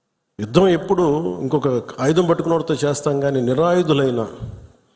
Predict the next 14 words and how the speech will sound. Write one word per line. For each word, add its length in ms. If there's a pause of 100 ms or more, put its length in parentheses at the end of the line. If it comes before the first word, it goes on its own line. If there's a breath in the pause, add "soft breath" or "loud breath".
(1300)
ఎంత 300
నమ్మకం 600
లేకపోతే 880
కశ్మీర్కి 480
వెళ్తారు? 340 (1120)
ఇరవై 280
రెండు, 260
ఇరవై 300
మూడులో 640
దాదాపు 380
రెండు 200
కోట్ల 320
మంది 720 (540)
వెళ్ళొచ్చారు. 460